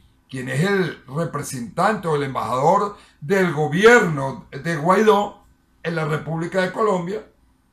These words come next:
y él especificaba, lo dije hace tiempo, hablé con las autoridades de los organismos de investigación de Colombia, todo,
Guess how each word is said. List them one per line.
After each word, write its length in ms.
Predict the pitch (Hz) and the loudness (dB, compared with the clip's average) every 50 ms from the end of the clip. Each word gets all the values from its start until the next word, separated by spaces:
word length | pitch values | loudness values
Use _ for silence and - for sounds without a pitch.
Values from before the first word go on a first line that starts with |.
| _ _ _ _ _ _ _ _ _ | _ _ _ _ _ _ _ _ _
y 80 | - 139 | -10 -8
él 100 | 143 147 | -8 -8
especificaba, 1000 | 160 - - 202 190 - 247 - 277 - - 240 220 202 202 202 160 - - _ _ _ _ - | -8 -8 -8 -8 -6 -6 -8 -8 -10 -10 -6 -4 -2 -2 -2 -2 -4 -8 -12 _ _ _ _ -14
lo 200 | 127 127 139 127 | -10 -8 -8 -8
dije 260 | 117 120 117 120 110 | -8 -10 -12 -12 -10
hace 180 | - - 156 147 | -10 -8 -10 -10
tiempo, 680 | - - 190 185 180 170 156 151 - 190 185 185 - - - - | -8 -4 -2 -2 -2 -2 -4 -8 -6 -8 -8 -8 -8 -14 -10 -4
hablé 260 | 135 143 143 147 143 | -4 -2 -2 -2 -2
con 140 | 139 147 143 | -2 -2 -2
las 80 | 147 | 0
autoridades 680 | 156 156 151 139 156 147 139 131 131 131 143 156 165 170 | 0 -2 -2 -2 -4 -4 -4 -4 -4 -2 -2 -2 -2 -2
de 60 | 156 | -4
los 140 | 147 139 123 | -4 -4 -4
organismos 400 | 123 123 123 123 131 131 135 143 | -4 -6 -6 -6 -6 -6 -6 -4
de 60 | 156 | -4
investigación 500 | 151 151 143 - 147 139 120 120 135 135 | -4 -6 -6 -6 -6 -8 -8 -8 -10 -10
de 100 | 139 143 | -10 -8
Colombia, 680 | - 175 175 185 185 180 175 175 175 180 185 - - - - - - _ _ | -4 -2 0 2 2 2 2 0 2 0 0 0 -2 -6 -10 -20 -20 _ _
todo, 520 | - 147 156 165 175 185 190 190 - - | -2 2 2 2 2 2 -2 -6 -8 -16